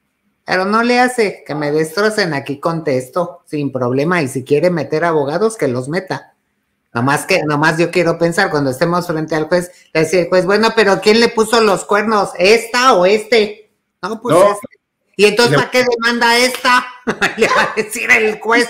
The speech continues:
Speaker 2: Le va a decir al juez, "Mire, yo tengo los mensajes, se los voy a leer, señor juez. Ahí le va".
Speaker 1: No, tú vas conmigo como mi testigo. Te voy a ver,
Speaker 2: Bueno.
Speaker 1: señor juez, yo no le puse los cuernos a la señora,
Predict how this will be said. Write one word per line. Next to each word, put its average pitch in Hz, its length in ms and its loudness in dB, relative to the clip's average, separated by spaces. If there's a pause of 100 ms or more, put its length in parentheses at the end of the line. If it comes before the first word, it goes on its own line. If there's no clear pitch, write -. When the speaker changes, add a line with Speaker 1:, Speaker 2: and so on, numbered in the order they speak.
(140)
Speaker 2:
Le 180 80 2
va 196 60 6
a 220 40 4
decir - 260 -2
al 220 140 2
juez, 208 300 4 (220)
"Mire, 175 440 2
yo 139 180 -2
tengo 180 200 -4
los 165 160 2
mensajes, 147 320 0
se - 80 -4
los 165 120 2
voy 233 200 4
a 226 40 4
leer, 160 220 2
señor 113 360 -8
juez. 98 260 -10
Ahí 202 160 0
le 185 100 0
va". 143 80 0
Speaker 1:
No, 190 140 6 (180)
tú 240 160 4
vas 254 300 4
conmigo 220 760 2
como 151 260 -8
mi 156 180 -8
testigo. 185 680 -4
Te 175 60 -8
voy 202 120 -2
a 208 200 2
ver, 247 220 2
Speaker 2:
Bueno. 453 60 -6
Speaker 1:
señor 494 260 0 (140)
juez, 453 180 -2 (720)
yo 254 380 4
no 285 180 0
le 254 160 2
puse 247 400 -6
los 196 240 -6
cuernos 214 420 -8
a 180 80 -6
la 160 160 -8
señora, 170 500 -8